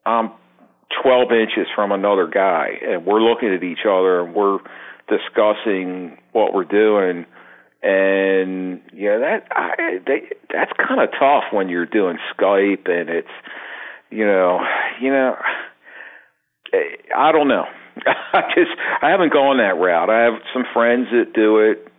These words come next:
and, uh, and maybe I'll try it, but, but I don't know. I like the face-to-face. I like the person being in the room. I wanna hear their tone better.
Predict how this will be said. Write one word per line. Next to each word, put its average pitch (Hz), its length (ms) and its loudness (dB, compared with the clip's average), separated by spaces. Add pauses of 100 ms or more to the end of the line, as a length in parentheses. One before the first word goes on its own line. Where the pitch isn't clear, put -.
(120)
and, 98 540 0
uh, 92 420 2 (1300)
and 143 280 2
maybe 135 280 4
I'll 117 200 2
try 95 300 2
it, - 240 0
but, 117 280 0
but 123 140 0 (1400)
I 123 160 2
don't 107 140 2
know. 90 160 2
I 143 160 4
like 139 400 4
the 120 80 2 (100)
face-to-face. 104 760 2
I 120 100 2
like 117 260 2
the - 80 -6
person 104 520 -2
being 101 240 0
in 95 140 -2
the 95 60 -2
room. 92 380 -2
I - 120 0
wanna 135 200 2
hear 107 240 2
their 85 160 -2
tone 113 640 -2
better. 101 540 2